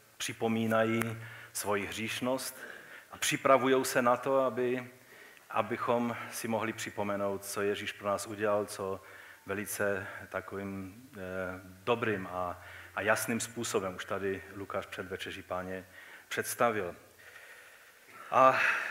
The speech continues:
teď budeme pokračovat dál tam, kde jsme skončili minule, to jest u makedonského volání. A dnešní díl Skutků jsem nazval Pán jí otevřel srdce. To je to podstatné, co bych chtěl, eh, v našich srdcích ponechat –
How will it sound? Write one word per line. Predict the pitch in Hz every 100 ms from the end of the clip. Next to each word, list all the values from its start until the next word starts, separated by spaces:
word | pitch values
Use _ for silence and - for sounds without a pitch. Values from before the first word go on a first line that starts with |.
| -
teď | 151
budeme | 165 180 185
pokračovat | 180 185 175 190 170 143
dál | 143 156 160 - -
tam, | 147
kde | 147
jsme | 143 147
skončili | 135 147 139 143 113
minule, | 110 131 143 147 160 139 -
to | 120
jest | 117 -
u | 131 120
makedonského | 123 143 131 131 - 135 117 117
volání. | 123 127 135 139 147 151 - - - - - - - -
A | 117 110 110
dnešní | 117 123 139 131 127 120 - - -
díl | 123 135 135
Skutků | - 123 120 - 127 131
jsem | 123 123 117
nazval | 120 117 127 123 - - - -
Pán | 123 123 131
jí | 131
otevřel | 131 117 110 120 117
srdce. | 120 - - 87 - - - - - - -
To | 113
je | 120 123 123 123 117 -
to | 120
podstatné, | 110 - 120 - 123 117 123 123 117
co | 123
bych | 110 113 -
chtěl, | - 117 117 113 113 104
eh, | - 110 104 104 101 101 107 123 98
v |
našich | 104 104 -
srdcích | - 104 - 107 -
ponechat – | - 117 123 - 92 90